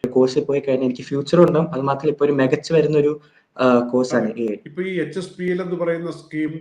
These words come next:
Speaker 2: എല്ലാ സ്കൂളുകളിലും ഇല്ല, അല്ലെങ്കിൽ അത്തരത്തിലുള്ള ഒരു കാഴ്ചപ്പാട് എല്ലായിടത്തും ഇല്ല. ഈ അഞ്ച് കുട്ടികൾക്ക് ഒരു ലൈഫ് കോച്ച്
Speaker 1: ഉം.
Speaker 2: എന്ന് പറഞ്ഞിട്ട് എല്ലാ കാര്യങ്ങളും A to Z പത്ത് പന്ത്രണ്ട് റിപ്പോർട്ടിലൂടെ പാരന്റ്സിനെ അറിയിക്കുന്ന രീതിയുണ്ട്. അപ്പൊ കുട്ടികൾക്കൊരു പേടി തോന്നുന്നു. എല്ലാ കാര്യങ്ങളും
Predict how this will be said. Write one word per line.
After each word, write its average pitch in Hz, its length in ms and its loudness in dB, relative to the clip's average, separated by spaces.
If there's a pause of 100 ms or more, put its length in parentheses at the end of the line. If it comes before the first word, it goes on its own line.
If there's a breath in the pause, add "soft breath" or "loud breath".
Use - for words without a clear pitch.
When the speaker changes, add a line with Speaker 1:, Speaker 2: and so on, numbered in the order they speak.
(100)
Speaker 2:
എല്ലാ 147 220 -6
സ്കൂളുകളിലും 151 600 -6
ഇല്ല, 143 200 -8 (420)
അല്ലെങ്കിൽ 147 240 -4
അത്തരത്തിലുള്ള 160 480 -6
ഒരു 143 160 -10
കാഴ്ചപ്പാട് 147 540 -8
എല്ലായിടത്തും 147 440 -8
ഇല്ല. 147 480 -10 (240)
ഈ 180 60 -4
അഞ്ച് 165 320 -4
കുട്ടികൾക്ക് 170 460 -8
ഒരു 143 100 -8
ലൈഫ് 147 320 -8
കോച്ച് 165 220 -2
Speaker 1:
ഉം. 160 40 -8
Speaker 2:
എന്ന് 151 180 -8
പറഞ്ഞിട്ട് 151 280 -8 (360)
എല്ലാ 185 600 -2
കാര്യങ്ങളും 160 440 -4
A 139 100 -4
to 156 300 -6
Z 156 40 -8
പത്ത് 143 440 -10
പന്ത്രണ്ട് 160 380 -8
റിപ്പോർട്ടിലൂടെ 151 720 -10 (320)
പാരന്റ്സിനെ 160 440 -4
അറിയിക്കുന്ന 151 460 -4
രീതിയുണ്ട്. 143 460 -6
അപ്പൊ - 420 -14
കുട്ടികൾക്കൊരു 196 480 -2
പേടി 165 300 -2
തോന്നുന്നു. 147 380 -2
എല്ലാ 175 420 -2
കാര്യങ്ങളും 170 440 -4